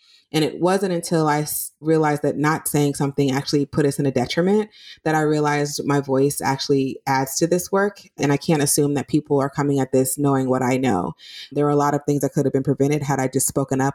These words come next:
on, about an idea or something that I knew was inherently wrong, despite my seemingly junior presence in that room. So speak up if you have something to say. It doesn't matter if it's, you know, if you think it's something that's not additive, I promise you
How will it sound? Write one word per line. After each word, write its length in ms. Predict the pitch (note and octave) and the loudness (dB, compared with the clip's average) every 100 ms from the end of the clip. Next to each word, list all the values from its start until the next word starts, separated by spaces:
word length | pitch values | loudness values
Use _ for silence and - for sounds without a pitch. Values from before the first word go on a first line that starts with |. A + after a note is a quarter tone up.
| - | -2
on, 220 | C3 B2+ | 0 0
about 240 | - C3 C3 | 0 -2 -2
an 100 | B2+ | -2
idea 460 | B2+ C#3 D3 D#3+ | -4 0 2 2
or 120 | D#3 C#3 | 0 -2
something 300 | C#3 C#3 C3+ | -2 -2 0
that 120 | C3 | 0
I 60 | |
knew 200 | C3+ C#3 | 2 2
was 140 | C3+ C3+ | 2 0
inherently 540 | B2 C#3+ C#3 A#2+ C3+ | -4 0 2 2 2
wrong, 440 | C3+ C3 D#3 F#3+ G3 _ - - | 2 2 0 -2 -8 _ -8 -4
despite 400 | D3+ - D3+ - | -4 -2 -2 0
my 420 | D3 C#3 C3+ B2 | 0 2 2 0
seemingly 540 | - E3 D#3 D3+ C#3+ | 0 0 2 2 0
junior 520 | C#3 - D3 D3 C3+ C3 | -2 0 2 2 0 -4
presence 500 | - C#3 C3 B2+ B2 | -2 -2 0 0 0
in 120 | C3+ | 0
that 240 | C3 - | 0 0
room. 380 | C#3 B2 A#2+ C3 _ _ _ _ - - | 0 0 -2 -10 _ _ _ _ -14 -4
So 160 | D3+ | -4
speak 360 | C#3 - A#3 - | -4 -4 -2 0
up 380 | E3+ - - - - - _ | 0 -2 -8 -20 -20 -20 _
if 120 | D#3 | -2
you 120 | D#3+ D#3+ | 0 2
have 160 | D#3 | 0
something 240 | D#3 C#3+ C#3+ | -2 -2 -2
to 80 | C#3 | 0
say. 280 | D3 C3+ C3+ | 0 0 0
It 80 | D3+ | 0
doesn't 300 | E3 D#3 C#3 | 2 0 0
matter 280 | C#3 D3+ | 0 2
if 120 | D3 C#3+ | 2 0
it's, 280 | B2 - - | -2 -8 -2
you 120 | D3+ | 0
know, 360 | C#3 C3+ C3 - | 2 2 2 2
if 120 | C#3+ | 0
you 80 | D3+ | 0
think 180 | C#3+ C#3+ | 0 0
it's 100 | - | 0
something 240 | C#3 C#3+ | -2 0
that's 160 | B2+ B2 | 0 0
not 140 | C#3 | 0
additive, 380 | A2+ C#3 D3+ F3+ | 0 0 4 2
I 100 | D3 | 2
promise 440 | C#3 - C3+ D3 - | -2 -2 0 0 2
you 280 | F#3 G3 | 2 2